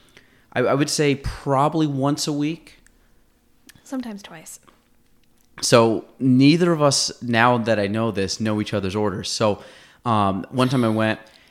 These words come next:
Speaker 1: and I had to, I, I didn't actually order it for Meg, but I texted her and I said, "This is what I'm gonna get for the, um, Chipotle." And I said, "You want this, this, this, and this," and it was completely wrong. <laughs> Almost to the point where if you were just like,
Speaker 2: Like, polar
Speaker 1: "Galen, you've
Speaker 2: opposites.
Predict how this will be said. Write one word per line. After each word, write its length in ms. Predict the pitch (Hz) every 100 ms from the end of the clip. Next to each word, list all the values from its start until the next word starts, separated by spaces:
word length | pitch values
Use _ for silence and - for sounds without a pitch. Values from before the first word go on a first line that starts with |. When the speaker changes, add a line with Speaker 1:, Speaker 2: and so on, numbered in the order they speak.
| _ -
Speaker 1:
and 140 | 123
I 20 |
had 140 | 123 117
to, 160 | 117 - - -
I, 140 | 90
I 20 | 76
didn't 180 | 147 208
actually 300 | 208 - -
order 260 | 117 127
it 80 | 120
for 80 | 107
Meg, 240 | 101 95
but 100 | 95 98
I 60 |
texted 380 | 95 170 208 -
her 80 | 123
and 80 | 104
I 20 |
said, 160 | -
"This 120 | 101 -
is 60 |
what 100 | 120
I'm 120 | 107 101
gonna 120 | 98
get 160 | 92 -
for 100 | 90
the, 280 | 92 92
um, 360 | 98 92 101 -
Chipotle." 540 | - - 190 110 104 117
And 100 | 101
I 100 | 98
said, 220 | - 104 104
"You 40 |
want 180 | 110 98
this, 160 | 110
this, 220 | - 110 101
this, 240 | 107 -
and 80 | 101
this," 200 | 113 -
and 60 | 107
it 20 |
was 100 | 98
completely 500 | 110 - 135 139 117
wrong. 380 | 101 98 87 87 277
<laughs> 140 | - -
Almost 240 | 127 151
to 40 | 165
the 80 | 147
point 300 | 123 135 131
where 160 | 123
if 120 | 110
you 100 | 123 127
were 80 |
just 200 | 120 123
like, 200 | 120 240
Speaker 2:
Like, 100 | -
polar 160 | - 269
Speaker 1:
"Galen, 300 | 139 143 131
you've 180 | 135
Speaker 2:
opposites. 80 | 156